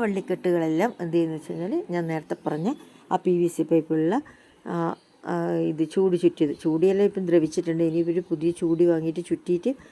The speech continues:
വീണ്ടും അങ്ങോട്ട് കയറ്റി വിടണം. പിന്നെ പുതുതായിട്ടുണ്ടായ വള്ളിയെല്ലാം അത് താഴോട്ടാ വന്നിന്, അത് മുകളിലോട്ട് കയറ്റി വിടണമായിരുന്നു. പക്ഷെ ഒരു പരിധിയുണ്ട്, നിങ്ങൾക്കറിയാം, ഒരു വലിയൊരു ഗ്രോ ബാഗ് അതിൽ മറ്റേ, എന്താ പറയുക,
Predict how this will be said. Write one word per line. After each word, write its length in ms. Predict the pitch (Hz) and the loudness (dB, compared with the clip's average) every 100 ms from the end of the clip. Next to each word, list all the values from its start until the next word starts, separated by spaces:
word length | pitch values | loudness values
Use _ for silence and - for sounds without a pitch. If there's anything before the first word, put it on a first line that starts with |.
| _ - 170 | _ 0 4
വീണ്ടും 360 | 185 196 247 247 170 | 4 4 0 0 -4
അങ്ങോട്ട് 280 | 170 170 170 | -2 0 0
കയറ്റി 320 | 160 151 180 160 | 0 0 2 2
വിടണം. 340 | 156 160 185 285 _ _ _ _ | 4 2 0 -6 _ _ _ _
പിന്നെ 140 | 190 190 | -2 0
പുതുതായിട്ടുണ്ടായ 720 | 190 185 190 196 180 175 170 175 | 0 2 2 2 0 0 2 2
വള്ളിയെല്ലാം 440 | 165 170 175 170 170 | 2 4 2 2 2
അത് 60 | 165 165 | 0 2
താഴോട്ടാ 380 | 160 170 165 160 | 2 2 2 2
വന്നിന്, 240 | 156 160 185 | 0 -4 -2
അത് 80 | 175 160 | -4 -2
മുകളിലോട്ട് 420 | 160 170 170 170 160 | 2 4 4 2 0
കയറ്റി 260 | 156 151 170 | -2 2 2
വിടണമായിരുന്നു. 680 | 156 160 170 156 151 151 262 - - _ | 4 2 2 2 0 -2 -6 -10 -20 _
പക്ഷെ 160 | 226 247 240 | -4 2 2
ഒരു 100 | 226 | 2
പരിധിയുണ്ട്, 480 | 196 185 190 185 160 156 | 0 0 -2 -2 -2 -4
നിങ്ങൾക്കറിയാം, 540 | 165 165 165 170 196 - - - - 180 | -4 0 4 4 2 -4 -20 -20 -2 2
ഒരു 80 | 180 | 6
വലിയൊരു 300 | 170 175 170 160 | 8 8 6 4
ഗ്രോ 140 | 156 156 | 2 2
ബാഗ് 260 | 160 156 170 160 | 2 2 2 2
അതിൽ 220 | 156 160 170 - 165 | 0 2 0 -2 -8
മറ്റേ, 280 | 160 - 180 180 160 - | -8 -4 -2 0 -2 -6
എന്താ 120 | 160 | -6
പറയുക, 180 | 160 160 | -4 -4